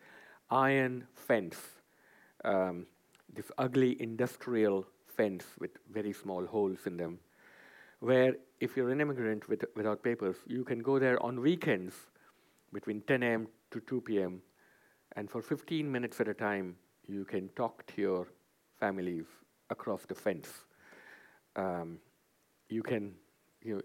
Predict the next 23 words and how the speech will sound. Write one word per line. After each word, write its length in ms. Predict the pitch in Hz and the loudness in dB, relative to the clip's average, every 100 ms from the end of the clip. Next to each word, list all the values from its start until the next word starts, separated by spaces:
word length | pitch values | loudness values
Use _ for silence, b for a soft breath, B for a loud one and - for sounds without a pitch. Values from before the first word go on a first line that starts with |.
| - | -8
you 100 | 101 | -12
still 220 | - 127 | -2 -2
see 220 | 113 190 | 2 2
them, 320 | 202 120 95 92 - | 4 2 0 -8 -10
but, 120 | 92 - _ _ _ _ _ _ _ - | -10 -10 _ _ _ _ _ _ _ -8
um, 360 | 95 90 82 80 - B B _ _ _ _ | -6 -6 -8 -12 -20 B B _ _ _ _
there's 260 | 107 107 98 | -2 0 0
a 40 | |
fence 340 | - 131 110 - | 2 2 2 -2
that 140 | 92 | -4
divides 400 | 98 92 85 85 90 | 0 2 2 0 0
your 240 | 104 98 | 2 2
face 340 | - 87 85 | -2 -4 -4
and 100 | - | -8
their 200 | 80 85 | -6 -6
face. 260 | 80 76 73 - B B B B - | -6 -8 -10 -14 B B B B 0
So 200 | 139 - | 0 2
I 100 | 143 | 0
stayed 280 | 147 190 175 | 2 0 0
there 100 | 165 | -2
for 140 | - | -2
two 220 | 135 165 160 | -2 2 2
weeks, 280 | 131 107 | 2 -2